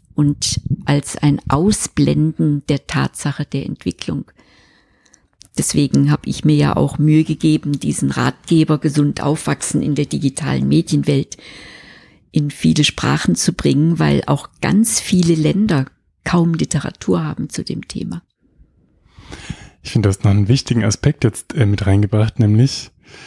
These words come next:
Speaker 2: dass es eben eine, eine, äh, Lebenszeitfrage ist. Also ich glaub oft,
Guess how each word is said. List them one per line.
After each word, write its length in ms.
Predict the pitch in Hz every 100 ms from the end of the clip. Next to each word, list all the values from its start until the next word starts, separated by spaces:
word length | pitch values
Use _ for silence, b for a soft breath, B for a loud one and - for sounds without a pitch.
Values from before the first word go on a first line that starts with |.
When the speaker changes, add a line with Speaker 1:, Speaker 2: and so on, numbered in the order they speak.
| B B B -
Speaker 2:
dass 200 | 107 104
es 160 | 110
eben 460 | - 131 101 101 98
eine, 400 | 95 95 92 101 _ _ -
eine, 480 | 104 95 95 101 - _ _ -
äh, 200 | 120 101
Lebenszeitfrage 1120 | 90 120 180 - - 101 98 - - 87 92 98
ist. 380 | 104 98 - 254
Also 260 | 120 101
ich 100 | 98
glaub 240 | - 101 -
oft, 320 | 117 -